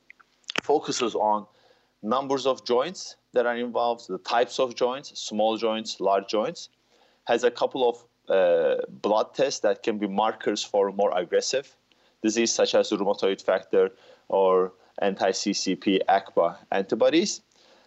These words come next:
And, uh, one thing that has stayed constant between the two sets of criteria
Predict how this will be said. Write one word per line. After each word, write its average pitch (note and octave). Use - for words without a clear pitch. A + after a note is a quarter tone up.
And, B2+
uh, B2
one A#2+
thing C3+
that A#2+
has G#2
stayed A2
constant C#3
between G#2
the F#2+
two C#3
sets -
of -
criteria G2